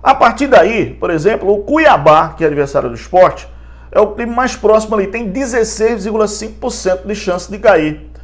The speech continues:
Dezesseis. Aí tem o Atlético de Goiás com nove vírgula três por cento. Vem, ah, o time do, do Ceará com sete vírgula sete por cento. Depois tem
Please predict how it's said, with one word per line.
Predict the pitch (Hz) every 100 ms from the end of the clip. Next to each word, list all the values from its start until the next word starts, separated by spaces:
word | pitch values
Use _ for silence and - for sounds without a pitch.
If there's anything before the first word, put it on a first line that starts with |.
| - - - - -
Dezesseis. | 170 208 208 208 151 135 131
Aí | 185 196
tem | - 226 220 214 214
o | 185 190
Atlético | 185 202 220
de | 214
Goiás | 196 180 180 220 214
com | - - 202
nove | 185 196 214 175
vírgula | 156 156 151 151
três | - 143 131 -
por | 190
cento. | 214 - 226 254 - - - - - - - - -
Vem, | 131 131 151 190 202 196 196 190 -
ah, | 180 170 170 160 -
o | 180
time | 165 165 196 196 185
do, | 147 170 170 160 151 139 127 -
do | 156
Ceará | - 214 208 185 247 - - - - -
com | 170
sete | 175 - 196 214 202
vírgula | 170 180 165 156
sete | - 143 139
por | 196
cento. | 196 202 247 214 - - - - - - - - -
Depois | 165 220 214 208 202 175 165 -
tem | - 185 185 180 170